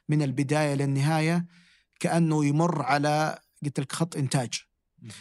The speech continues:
Speaker 1: فهذه، هذا هو ال-، هذا هو التحدي. والآن يعني أنا أراهن في هذا الموضوع، والمملكة يمكن قبل سنتين، آه، السنة ال-، ال-، ال-، الماضية، آه، ارتفع مؤشر الابتكار حقها على مستوى الدول خمستاشر مرتبة.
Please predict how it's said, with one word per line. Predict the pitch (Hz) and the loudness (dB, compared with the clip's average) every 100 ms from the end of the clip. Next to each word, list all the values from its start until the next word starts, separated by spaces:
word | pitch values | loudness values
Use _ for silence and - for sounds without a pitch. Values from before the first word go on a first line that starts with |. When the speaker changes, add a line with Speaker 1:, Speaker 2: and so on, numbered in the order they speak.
| - | -20
Speaker 1:
فهذه، | - 156 156 156 185 262 240 226 208 185 | -4 0 2 4 4 4 4 4 4 2
هذا | 208 | 2
هو | 208 214 | 2 2
ال-، | 185 | 2
هذا | 220 | 2
هو | 202 | 2
التحدي. | 185 - 170 180 160 214 226 | 0 -2 -2 0 2 0 0
والآن | 196 196 208 226 - | 0 0 0 0 -4
يعني | - 185 160 180 208 | -6 -2 0 2 2
أنا | 202 | 2
أراهن | 202 214 233 185 170 | 2 2 2 2 2
في | 170 | 2
هذا | 165 170 | 0 0
الموضوع، | 165 151 151 185 226 - - - - - - | 0 0 0 0 0 -2 -10 -20 -20 -14 -2
والمملكة | 170 185 185 - 185 220 202 175 180 | 0 2 0 0 0 2 2 2 2
يمكن | 170 170 170 160 | 0 2 0 0
قبل | 165 156 151 | 0 0 0
سنتين، | 160 151 - 180 165 165 156 | 0 -2 0 0 2 0 -2
آه، | 139 135 131 135 - | -4 -4 -6 -8 -8
السنة | 147 165 147 | -4 -2 0
ال-، | 135 131 | -2 -4
ال-، | 135 - | -8 -10
ال-، | 131 - | -12 -6
الماضية، | 147 185 185 151 185 196 - - - - _ - | 0 0 0 -2 -2 -6 -16 -20 -20 -20 _ -2
آه، | 147 147 151 180 | 0 0 0 -2
ارتفع | 151 226 190 160 - | 0 0 0 -2 -2
مؤشر | 165 196 - 175 | -2 2 2 2
الابتكار | 151 143 - - 175 170 | 0 -2 -4 -2 0 0
حقها | - 160 156 151 170 175 | 0 -4 0 0 0 0
على | 147 147 | -2 0
مستوى | 165 165 - 147 | 2 2 0 -2
الدول | 135 175 170 | 0 0 0
خمستاشر | - 156 147 - 196 156 - 156 | 0 0 0 0 0 2 0 0
مرتبة. | 139 143 - 120 104 | 0 0 -2 -6 -8